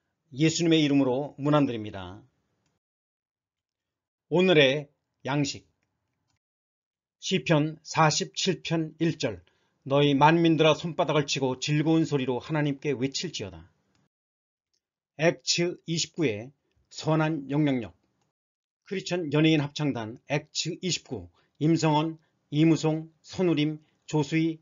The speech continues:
이강준, 연탄 봉사. 배우 임성원, 방송인 이강준, 가수 이무송, 모델 겸 배우 선우림, 탤런트 조수희를 비롯한 연예인 합창단 엑츠 이십구가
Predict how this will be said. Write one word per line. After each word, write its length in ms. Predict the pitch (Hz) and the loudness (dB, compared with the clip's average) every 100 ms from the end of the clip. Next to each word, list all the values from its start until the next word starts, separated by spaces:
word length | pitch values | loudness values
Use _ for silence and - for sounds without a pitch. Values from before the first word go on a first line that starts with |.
| _ - | _ -4
이강준, 520 | 143 151 135 135 151 _ _ 135 | 0 2 2 0 -6 _ _ -2
연탄 400 | 143 139 160 117 | -2 0 -4 -6
봉사. 340 | 117 95 82 _ _ _ _ _ _ _ | -8 -12 -18 _ _ _ _ _ _ _
배우 400 | - 156 180 180 175 | -2 2 4 2 0
임성원, 500 | 180 156 139 104 - - _ - | 0 2 0 -4 -12 -20 _ -8
방송인 540 | 151 165 151 170 175 - | -2 -2 0 -2 -2 -6
이강준, 520 | 156 165 143 113 85 _ _ | -2 0 0 -4 -14 _ _
가수 520 | - 143 151 - 170 - | -8 -2 -2 -4 -12 -8
이무송, 440 | 151 165 139 104 85 _ _ | -2 -2 -2 -8 -14 _ _
모델 360 | - 151 160 165 | -4 0 0 0
겸 180 | 165 147 | 0 -2
배우 240 | 156 151 | -4 -4
선우림, 480 | 135 190 180 123 87 _ _ _ | -8 -4 -4 -4 -8 _ _ _
탤런트 560 | - 170 151 - 117 82 _ _ | -8 -4 -4 -6 -14 -14 _ _
조수희를 440 | - 160 165 165 | -6 -4 0 0
비롯한 480 | 147 127 - 101 107 _ _ _ _ _ _ _ _ _ _ _ - | 0 -2 -4 -14 -16 _ _ _ _ _ _ _ _ _ _ _ -4
연예인 280 | 165 180 180 | 0 2 0
합창단 560 | 147 165 160 131 139 | -2 -2 0 0 -2
엑츠 480 | 151 156 - - 190 185 | -4 -4 -4 -6 -6 -4
이십구가 640 | 160 - 170 120 107 117 | -6 -6 -6 -6 -8 -12